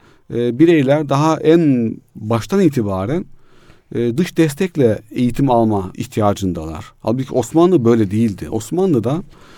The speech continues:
o gündelik hayatın her şeyi adeta o mahallede, o semtte, e, o aile içinde halledilebilir durumdaydı.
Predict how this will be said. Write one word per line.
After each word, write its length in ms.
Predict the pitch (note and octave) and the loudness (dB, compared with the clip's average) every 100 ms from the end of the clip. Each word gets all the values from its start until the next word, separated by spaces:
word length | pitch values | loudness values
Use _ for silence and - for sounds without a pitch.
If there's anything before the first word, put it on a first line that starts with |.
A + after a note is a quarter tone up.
| - - - | -20 -20 -2
o 180 | D3+ B2 | -2 2
gündelik 420 | B2+ B2 E3 - | 2 2 0 -2
hayatın 480 | B2+ A#2 A2 A#2 G#2 | -2 0 0 -2 0
her 180 | C#3 F#3+ | -2 -4
şeyi 320 | - A#2+ A#2 | -4 -2 0
adeta 440 | D#3 B2+ A2 D#3 | 0 0 -2 -2
o 140 | D3+ C3+ | 0 2
mahallede, 680 | B2+ A2+ A2 G#2+ G#2 D#3 | 2 2 -2 0 0 0
o 160 | C#3+ C3 | 2 -2
semtte, 760 | - A2+ G#2+ G#2+ _ C3+ F#3+ A3+ _ _ | -4 -4 -4 -6 _ -4 -4 -6 _ _
e, 60 | - | 0
o 140 | F3+ - | 0 2
aile 400 | C3+ C3 C#3 E3 | 2 2 2 0
içinde 280 | C#3 B2+ C#3+ | 0 -2 0
halledilebilir 760 | B2 A#2 A#2+ A#2+ A#2+ B2 C#3 | -2 -2 -2 -2 0 2 2
durumdaydı. 600 | A2 F#2 F2 D#2 D#2 | 2 -4 -8 -10 -14